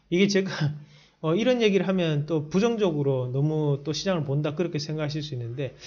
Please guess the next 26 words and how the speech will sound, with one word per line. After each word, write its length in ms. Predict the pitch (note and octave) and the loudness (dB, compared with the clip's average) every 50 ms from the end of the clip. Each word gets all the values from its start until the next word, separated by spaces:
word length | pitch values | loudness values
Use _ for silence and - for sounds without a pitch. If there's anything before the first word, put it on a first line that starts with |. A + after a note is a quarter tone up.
| - - | -18 -8
시장을 460 | - - - D4 C#4+ D#4 D4+ D4 A#3 | -2 0 2 4 6 6 6 6 4
나쁘게 360 | F3+ D3 D3 - D4 C#4+ C#4 A3 | 4 2 2 2 2 2 4 4
보는 260 | F#3 F3 F3 F3 F3 | 4 2 2 2 0
건 100 | E3+ C#3 | -2 -2
아니에요. 400 | G#2 G#2 A2 B2 B2 A#2+ G#2+ - | -2 -4 -6 -6 -6 -6 -2 2
다만 280 | - F#3 G3+ G3+ F#3+ | 4 4 6 6 4
화장품주 640 | G3+ G#3 A#3 C4+ D4+ E4 D4+ C#4+ C#4 C4 A3 G3 - | 2 0 0 2 2 2 0 -2 -4 -4 -4 -2 0
같은 320 | F3+ D#3+ D3 - D#3+ D3+ | 0 0 0 0 0 0
경우에는 720 | D3 D3+ D3+ D#3+ E3+ E3 D3 C3 C3+ D#3+ E3 C#3 A#2+ G#2+ - | 2 2 2 2 0 0 0 0 -2 -2 -2 -4 -4 -6 -4
조심할 440 | - D#3 D#3 - G3+ G3 F#3 F#3+ | -4 -4 -2 0 0 2 2 0
필요가 260 | G3+ - F#3+ E3+ D#3 D#3 | -2 -2 -2 -2 -2 -2
있다는 340 | D3+ D3+ D3 A#2+ A2+ G#2+ | -2 -4 -4 -6 -6 -8
거죠. 220 | G2+ G2+ G2 G2+ - - _ - - - _ - | -10 -12 -14 -16 -18 -20 _ -20 -20 -18 _ 4
저는 220 | - B3+ C#4 C4+ | 6 6 6 6
시장을 400 | - - C#4 B3+ C#4+ C#4 C4 G#3 | 4 2 2 2 2 2 0 0
긍정적으로 500 | G3+ G3+ G3+ G3+ A#3+ A#3+ A#3+ A#3 G3+ D#3+ | 0 0 2 2 0 0 0 0 0 0
봅니다. 500 | D3 C#3 C#3 D3 D3 D3 B2 G#2 G2 - - - - _ | 0 0 -2 -2 -2 -4 -6 -6 -8 -12 -18 -20 -8 _
나스닥에 500 | - C#3+ D3 D3 - G#3 C4+ C4+ C4+ A#3+ | 2 4 4 4 4 6 4 4 6 4
대한 180 | G#3 G3 F3+ D#3+ | 4 4 4 4
영향을 300 | D3+ D#3+ F3+ F#3 E3+ C#3+ | 2 2 2 2 2 0
분명히 300 | E3 G3+ B3 C#4 C4 G3+ | 0 0 0 0 0 0
받으면서 500 | C4 C#4+ D4 G#3+ G3+ F3+ E3 C#3+ - D3 | 0 0 2 2 2 2 0 0 0 0
우리나라에도 560 | C#3+ D#3+ F3 G3+ G#3+ G#3+ F#3+ F3 D#3 D#3 D3 | 0 2 2 2 2 4 2 2 2 0 0
좋은 220 | D3+ D#3 F#3 G3+ | 0 0 2 2
종목이 260 | G3 F#3 F#3 F3+ E3 | 0 0 0 -2 -4
많습니다. 680 | C#3 A2+ G2 A2+ B2 - - E3+ D3+ C3 - A#2+ G2+ - | -4 -6 -6 -6 -4 -4 -4 -4 -4 -4 -6 -8 -10 -12